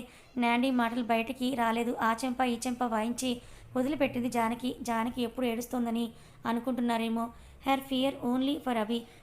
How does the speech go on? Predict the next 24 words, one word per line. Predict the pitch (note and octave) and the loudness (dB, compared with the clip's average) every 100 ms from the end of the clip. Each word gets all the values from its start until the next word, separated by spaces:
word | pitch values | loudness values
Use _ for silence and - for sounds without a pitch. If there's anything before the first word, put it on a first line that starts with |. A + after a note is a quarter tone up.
| - | -2
not | B3 B3+ | 2 2
in | D4 | 0
front | C4+ B3 | 0 0
of | B3 | 0
any | B3 - A#3+ B3 | -2 -2 -2 -2
చెత్త | A#3+ A#3+ | -4 -4
ఫెలోస్. | A#3+ A3+ A3+ - | -2 -2 -2 -2
కోపంగా | A#3+ A#3+ A#3+ | -2 0 0
నాండి | A3+ A3 A3+ A#3+ | 0 0 -2 -2
చూస్తుంటే, | A#3 B3 A3+ A#3+ A#3 - - - | -4 -4 -2 -2 -4 -10 -16 -4
"ఏంటే | A#3+ A#3+ B3+ | 0 2 2
ఆ | A3+ A3+ | 0 0
చూపు?" | A#3+ A#3+ C#4 | -2 -2 -2
అని | B3 B3 | 0 0
అంటూ | A3+ B3+ | 0 -2
జానకి | A3+ A3 A#3+ B3 | 0 0 -2 -2
చేయెత్తేలోపు, | A3+ A3+ A#3 A3 A#3 A#3+ A#3+ - - | -4 -2 -2 -2 0 -2 -4 -16 -4
ఈసారి | C#4 C#4 C#4 C4+ | 0 2 2 2
రిచర్డ్ | B3 B3 C4+ - | 0 0 0 2
జానకిని | A3+ A#3 B3+ | 0 0 -2
పట్టుకున్నాడు. | B3 A3 - A3+ A#3+ A#3+ | -2 -4 -4 -2 -2 -2
తన | A#3+ A3 | -2 -2
వైపుకు | A3 A3 | -2 -4
తిప్పుకొని | B3+ A#3+ - A#3 | -6 -6 -2 -2